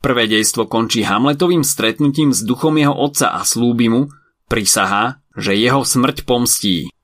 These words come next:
Ešte pred koncom dejstva sa ale objaví Ofélia a dozvedáme sa, že má akési pletky s Hamletom, ktoré sa nepáčia Polóniovi, jej otcovi.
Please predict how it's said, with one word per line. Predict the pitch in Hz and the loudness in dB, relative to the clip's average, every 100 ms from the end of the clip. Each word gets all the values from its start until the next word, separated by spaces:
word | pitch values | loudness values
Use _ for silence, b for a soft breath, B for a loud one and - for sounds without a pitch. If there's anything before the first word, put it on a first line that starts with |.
| _ _ _ _ _ _ _ - | _ _ _ _ _ _ _ -4
Ešte | 110 - 110 | -2 -2 -2
pred | 135 170 | 0 0
koncom | 240 233 196 139 | 0 0 2 0
dejstva | 107 98 - 107 | 0 -2 -2 -2
sa | 104 107 - | 0 -2 0
ale | 104 98 | 0 0
objaví | 104 107 110 104 - | 0 0 0 0 -2
Ofélia | 120 - 175 180 190 | -4 0 2 2 2
a | - 165 | 0 -4
dozvedáme | 170 196 151 165 127 104 | -2 0 2 2 0 -2
sa, | 98 90 - b b b | -4 -4 -6 b b b
že | 110 139 | -2 0
má | 208 | 2
akési | - - 208 196 160 | 0 0 0 0 -2
pletky | 117 127 - 151 | -2 -2 -2 -2
s | 113 | 0
Hamletom, | 101 104 135 139 85 71 | 0 2 0 0 -4 -8
ktoré | - 107 101 | -4 -2 0
sa | - | 0
nepáčia | 82 92 110 104 101 85 | 0 0 0 -2 -4 -6
Polóniovi, | - 117 135 143 123 104 82 - | -2 2 4 4 4 0 -4 -6
jej | - 87 - | -4 -4 -2
otcovi. | 101 101 - 127 95 | -4 -2 0 0 -2